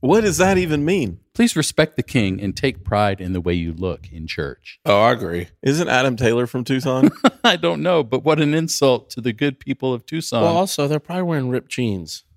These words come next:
Speaker 2: Right.
Speaker 3: which I see you've got some phrase.
Speaker 1: Yeah, look at this. I like these
Speaker 3: Jeff, I
Speaker 1: jeans.
Speaker 3: see what you're doing.
Speaker 2: I know. It's a s-, it's kind of a burn on the whole city at that point,
Speaker 1: Are
Speaker 2: which
Speaker 1: you
Speaker 2: is weird.
Speaker 1: avoiding us talking about your jeans right now?
Speaker 2: No, I like my jeans.
Speaker 1: Okay.
Speaker 2: You
Speaker 3: That's
Speaker 2: don't
Speaker 3: what
Speaker 2: like
Speaker 3: we're
Speaker 2: my
Speaker 3: saying.
Speaker 2: jeans?
Speaker 1: This is
Speaker 3: Yeah.
Speaker 1: what happens when you do a video podcast.
Speaker 3: You got cool jeans on.
Speaker 2: Hey,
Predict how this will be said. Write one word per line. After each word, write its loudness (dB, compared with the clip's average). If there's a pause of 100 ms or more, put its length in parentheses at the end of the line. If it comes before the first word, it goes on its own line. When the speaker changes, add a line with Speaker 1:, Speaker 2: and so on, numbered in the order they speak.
(160)
Speaker 2:
Right. -6
Speaker 3:
which -4
I 0
see -6
you've -2
got -2
some -4
phrase. -4 (180)
Speaker 1:
Yeah, 2
look 2
at -2
this. -2
I 0
like 2
these 0
Speaker 3:
Jeff, 2
I 0
Speaker 1:
jeans. 0
Speaker 3:
see -2
what -2
you're -6
doing. 0 (500)
Speaker 2:
I -16
know. -10
It's -10
a -6
s-, -4
it's -8
kind -6
of -4
a 0
burn -2
on -2 (720)
the -2 (240)
whole -4
city -6 (120)
at -6
that -8
point, -12
Speaker 1:
Are 0
Speaker 2:
which 4
Speaker 1:
you 4
Speaker 2:
is 4
weird. 2
Speaker 1:
avoiding 2
us 0
talking 0
about 0
your 0
jeans -4
right -2
now? -4
Speaker 2:
No, -2
I -2
like -6
my -4
jeans. -2
Speaker 1:
Okay. 2
Speaker 2:
You 0
Speaker 3:
That's 2
Speaker 2:
don't -
Speaker 3:
what 0
Speaker 2:
like 4
Speaker 3:
we're 4
Speaker 2:
my 4
Speaker 3:
saying. 2
Speaker 2:
jeans? 2
Speaker 1:
This 6
is 2
Speaker 3:
Yeah. 4
Speaker 1:
what 6
happens 2
when 2
you 2
do 4
a 0
video 0
podcast. -2
Speaker 3:
You 2
got 0
cool 0
jeans -2
on. 0
Speaker 2:
Hey, -10